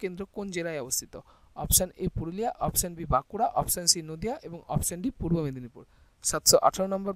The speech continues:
প্রশ্ন, আর এই প্রশ্নের সঠিক উত্তর অপশন ডি পূর্ব মেদিনীপুর। নেক্সট কোশ্চেন, কোশ্চেন নাম্বার সেভেন হান্ড্রেড নাইনটিন, কোন দিনকে জলবিষুব বলা হয়? অপশন এ একুশে মার্চ, অপশন বি তেইশে সেপ্টেম্বর,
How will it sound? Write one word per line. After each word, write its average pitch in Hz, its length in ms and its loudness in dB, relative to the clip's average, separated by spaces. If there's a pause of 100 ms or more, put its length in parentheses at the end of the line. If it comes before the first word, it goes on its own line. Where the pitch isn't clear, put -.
প্রশ্ন, 190 200 0 (180)
আর 156 140 2
এই 165 100 -8
প্রশ্নের 175 340 -4
সঠিক 170 280 -12
উত্তর - 140 -8 (180)
অপশন 160 260 -2 (100)
ডি 202 80 -2 (120)
পূর্ব 160 160 0 (120)
মেদিনীপুর। 127 380 -8 (420)
নেক্সট 185 300 -4
কোশ্চেন, 214 260 2 (440)
কোশ্চেন 165 360 6
নাম্বার 160 220 -6 (340)
সেভেন 190 280 2
হান্ড্রেড 180 340 -6
নাইনটিন, 175 340 -6 (340)
কোন 226 160 2 (160)
দিনকে 196 360 0 (460)
জলবিষুব 180 540 6
বলা 147 200 4
হয়? 131 140 -10 (1200)
অপশন 170 320 6 (180)
এ - 20 4 (220)
একুশে - 300 0 (100)
মার্চ, 196 180 0 (240)
অপশন 175 320 -2
বি 190 60 -6 (100)
তেইশে - 300 2
সেপ্টেম্বর, 190 380 -6